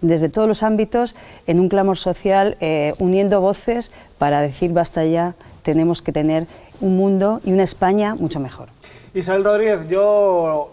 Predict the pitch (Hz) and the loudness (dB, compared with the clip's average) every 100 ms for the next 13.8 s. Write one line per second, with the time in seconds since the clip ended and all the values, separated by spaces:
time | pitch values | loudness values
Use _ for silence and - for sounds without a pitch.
0 | - 180 190 190 180 170 156 156 165 165 | -8 -6 -2 0 2 2 0 -2 -4 -4
1 | 185 180 170 175 160 165 170 165 165 165 | -4 -4 -4 -6 -6 -4 -2 -2 -2 -2
2 | 160 170 160 165 - - - - - - | -2 -2 -2 -6 -14 -20 -20 -20 -20 -8
3 | 156 151 147 156 156 175 170 170 170 165 | -6 -4 -4 -6 -4 -4 -2 -2 -4 -6
4 | - 180 185 175 165 160 156 151 - 156 | -6 -4 -4 -4 -6 -6 -6 -8 -10 -6
5 | 151 151 147 147 156 180 - 156 151 147 | -4 -4 -4 -4 -4 -4 -4 -4 -2 -4
6 | - - - 160 151 160 165 165 160 156 | -8 -16 -10 -8 -6 -6 -4 -2 -2 -2
7 | 165 160 151 156 160 160 156 147 - 175 | -4 -4 -6 -8 -8 -8 -8 -6 0 0
8 | 170 156 139 160 - 156 156 156 160 156 | 0 -4 -4 -6 -4 -2 0 0 0 -2
9 | 165 147 160 160 156 151 156 165 156 156 | -8 -6 -4 -4 -4 -8 -8 -6 -4 -4
10 | 151 - - - - 139 147 139 143 123 | -4 -12 -20 -20 -18 -8 -6 -4 -6 -8
11 | - _ _ _ _ - 139 165 160 156 | -14 _ _ _ _ -4 -4 -4 -4 -4
12 | - 175 151 160 - - - - 135 156 | -8 -8 -6 -8 -10 -20 -20 -14 -10 -4
13 | 180 160 135 185 160 135 131 | -4 -4 -6 -6 -4 -4 -6